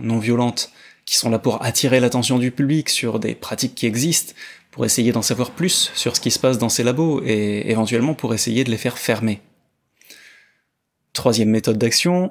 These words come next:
le recueil de témoignages et l'infiltration dans les laboratoires pour y filmer ou pour y photographier ce qui s'y passe.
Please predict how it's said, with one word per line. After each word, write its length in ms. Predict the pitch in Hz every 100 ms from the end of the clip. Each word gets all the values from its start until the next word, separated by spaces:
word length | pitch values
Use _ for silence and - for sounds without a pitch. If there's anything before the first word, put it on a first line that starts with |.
| -
le 180 | 123 113
recueil 360 | 113 117 165 151
de 120 | 117
témoignages 840 | - 139 123 110 113 151 143 - -
et 300 | 110 107 107
l'infiltration 720 | 110 - 113 117 - 151 160
dans 180 | 127 110
les 100 | 110
laboratoires 560 | 107 110 104 156 165
pour 160 | - 113
y 40 |
filmer 600 | - 127 113 110 117 147
ou 180 | 107 107
pour 220 | - 110
y 20 |
photographier 640 | 98 127 131 113 113 - 165
ce 80 |
qui 120 | - -
s'y 140 | -
passe. 460 | - - - -